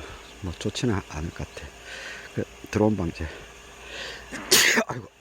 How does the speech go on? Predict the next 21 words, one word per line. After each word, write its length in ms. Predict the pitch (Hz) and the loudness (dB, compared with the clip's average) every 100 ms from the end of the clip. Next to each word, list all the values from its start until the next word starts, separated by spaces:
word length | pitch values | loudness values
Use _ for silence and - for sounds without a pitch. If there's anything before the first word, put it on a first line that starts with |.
| - 214 | -10 -4
<clears throat> 380 | 190 - 123 101 | 2 2 2 -4
드론 240 | - 117 127 | 6 6 8
방제를 320 | 104 92 80 | 6 6 2
하면, 220 | 82 92 90 - - - - - - - - - - - - - | 2 2 0 -8 -20 -20 -20 -20 -20 -20 -20 -20 -16 -16 -16 -4
<clears throat> 720 | 117 92 - - - - - 147 107 95 - - - - | -2 -2 -4 -2 -2 -8 2 4 4 -2 -10 -14 -14 0
여하튼 140 | 113 | 2
사과에 300 | - 156 156 | 6 10 10
드론 240 | 127 120 139 | 12 10 12
방제하는 520 | 120 98 85 85 82 | 8 8 6 4 4
게 120 | 80 | 2
이제 300 | 71 78 73 - - - - - | 2 0 0 -4 -12 -12 -14 0
최근에 480 | - 135 131 113 76 - - | 6 8 8 6 6 -2 -2
유튜브에도 460 | 98 95 135 123 87 | 0 6 10 10 8
보이더라고요. 580 | - 80 - 76 69 95 - - - - - - - - - - | 2 0 2 -2 -2 -4 -6 -18 -18 -18 -18 -18 -16 -16 -12 -2
그래서 160 | 92 | 0
일단은 300 | 101 117 98 | 6 6 10
미생물부터 800 | 113 139 151 139 90 87 - 82 - | 10 12 12 12 8 2 2 2 2
<clears throat> 260 | - - - | -2 -2 -2
실험적으로 540 | - 135 131 123 90 | 4 10 10 10 6
한번 160 | 78 69 | 6 2
해보려고. 440 | 78 82 73 69 | 2 2 2 -2